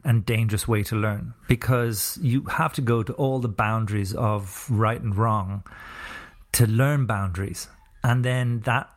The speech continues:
in learning those boundaries, I suppose, uh, you won't do that again, or, "Listen, I actually know that this thing, it doesn't sound like it's gonna work, but it's gonna work." <laughs> You know? And I often feel compelled that originality was something that maybe I chased too much. I mean, you can probably see it in the knives, or, or if you can,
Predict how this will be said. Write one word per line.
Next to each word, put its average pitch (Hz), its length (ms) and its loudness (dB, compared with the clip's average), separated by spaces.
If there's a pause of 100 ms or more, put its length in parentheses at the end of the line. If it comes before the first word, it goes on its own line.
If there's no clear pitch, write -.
in 139 640 2
learning 139 420 0
those 107 220 2
boundaries, 107 840 0 (1040)
I 123 80 2
suppose, 139 540 -2 (140)
uh, 135 180 -4
you 147 240 2
won't 156 220 0
do 135 100 2
that 110 160 2
again, 147 400 -2
or, 123 240 0
"Listen, 123 300 -2
I 113 140 2
actually 113 220 -2
know 107 200 2
that 104 100 -6
this 101 220 -2
thing, 110 100 0
it 98 80 -2
doesn't 120 200 0
sound 131 180 0
like 120 60 -2
it's - 80 -10
gonna 123 120 2
work, 113 220 0
but 107 60 -4
it's - 80 -4
gonna 147 180 2
work." 139 320 -2
<laughs> 190 40 8 (600)
You 220 80 0
know? 180 140 -2 (460)
And 151 120 4
I 160 100 2
often 165 360 -2
feel 131 240 2
compelled 123 400 2
that 107 120 2
originality 110 680 0
was 95 80 -4
something 120 220 -2
that 107 60 2
maybe 107 240 0
I 101 40 0
chased 101 340 0
too - 120 -2
much. 101 400 0
I 123 60 4
mean, 117 140 4
you 113 60 0
can 117 100 -2
probably 107 220 0
see - 140 -2
it 101 100 -4
in - 80 -2
the 98 40 2
knives, 120 520 0
or, 104 120 0
or 110 340 -2
if 104 120 -2
you 117 60 -2
can, 110 200 -2